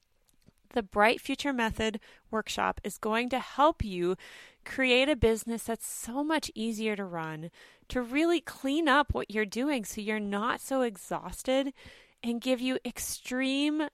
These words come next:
clarity about what your messaging should be, how you should be marketing it, and how you can move forward fast and then keep the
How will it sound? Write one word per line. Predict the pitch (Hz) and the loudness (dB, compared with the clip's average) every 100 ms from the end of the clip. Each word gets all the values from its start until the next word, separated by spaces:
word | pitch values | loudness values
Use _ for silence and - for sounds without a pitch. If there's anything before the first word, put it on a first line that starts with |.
| _ | _
clarity | - - 247 247 277 262 196 170 165 - | -18 -4 2 4 4 2 0 -4 -6 -8
about | 185 190 - | -4 -4 -4
what | 190 208 | -2 -2
your | 226 226 | -2 -2
messaging | 214 - 202 214 208 | -2 -2 -4 -4 -4
should | 220 185 | -6 -6
be, | 202 196 196 | -4 -2 -2
how | 196 - 190 | -4 -4 -2
you | 226 233 | 0 -2
should | - 220 | -4 -4
be | 226 | -4
marketing | 202 185 - 180 180 175 | -2 -4 -6 -8 -8 -6
it, | 180 180 - - - - _ - | -6 -6 -10 -20 -20 -20 _ 0
and | 214 208 202 | 2 2 0
how | - - - 240 311 | -8 -6 2 4 6
you | 311 302 | 4 0
can | 254 220 | -2 -2
move | 202 208 | -2 -4
forward | - 208 190 185 | -2 0 0 -2
fast | - - 170 208 302 - - - | -4 -4 -2 -2 -4 -10 -10 -6
and | 220 | -2
then | 220 214 | -2 -4
keep | - - 294 330 - - - | -8 -10 -6 -6 -6 -20 -18
the | 208 233 240 | -2 6 6